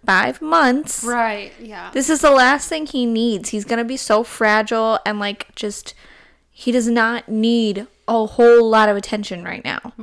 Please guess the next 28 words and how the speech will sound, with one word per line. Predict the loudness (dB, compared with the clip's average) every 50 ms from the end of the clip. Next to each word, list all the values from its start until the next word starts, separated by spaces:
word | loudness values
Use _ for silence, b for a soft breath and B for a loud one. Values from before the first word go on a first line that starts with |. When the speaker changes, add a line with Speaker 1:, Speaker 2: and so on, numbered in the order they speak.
| -16 _ -10
Speaker 2:
Exactly. | -10 -8 -6 -4 -4 -4 -6 -8 -10 -12 -12 -10
That | -6 -4 -4 -4
would | -4 -6 -6
be | -6 -6 -6
really, | -8 -8 -8 -8 -8 -8 -8 -10 -12 b b b b b b b b _
that's | -10 -10 -8 -8 -8
such | -8 -8 -8
a | -12
personal | -10 -10 -10 -8 -8 -8 -10 -10 -10 -10 -12 -12
thing, | -14 _ _ -8 -6 -6 -6 -6 -8 -10 -12 -14 -16 _ _
a | -12 -10
reunion. | -8 -8 -8 -8 -8 -8 -10 -10 -10 -6 -4
Speaker 1:
Right. | -2 0 0 0 0 0
Speaker 2:
And, | -2
like, | -4 -4 -6 -4
that's, | -4 -4 -4 -4 -6 -8 -10 -10 -12 b b b b b b b b b b b _ _ _ _ _ _ _ -14
yeah. | -6 -4 -4 -4 -4 -8 -12 -16 _ -6
And | -4 -2 0 0
the | 0 -2 -2 -8 -18 _
police | -8 -6 -6 -6 -6
just | -8 -8 -8 -8 -8
wanted | -8 -8 -8 -8 -10 -10
to | -12 -14
use | -12 -12 -12 -12 -12 -12
it | -12 -14
for | -14 -14 -12 -12 -10 -12
good | -12 -12 -12 -12 -12 -14
publicity. | -16 -16 -16 -16 -16 -16 -16 -18 -18 -20 -20 -20 -20 -20